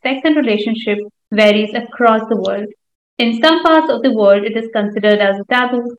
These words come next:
to even speak about sex or have sex before marriage, whereas in other parts of the world, it is as normal as it could be.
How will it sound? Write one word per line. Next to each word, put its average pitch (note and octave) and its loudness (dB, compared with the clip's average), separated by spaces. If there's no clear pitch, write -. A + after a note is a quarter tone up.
to B3+ -6
even A#3+ -2
speak A#3+ -4
about G#3 2
sex G3+ -2
or G#3+ -2
have G3+ -4
sex G#3+ -2
before G3+ -6
marriage, G3+ -8
whereas G#3 6
in A3+ -6
other B3 0
parts C#4 2
of C4+ -6
the C#4+ 4
world, G#3 0
it C4+ -4
is A3+ -2
as A#3+ 0
normal G3+ -2
as G3+ -4
it G3+ -6
could G#3 -8
be. G#3 -10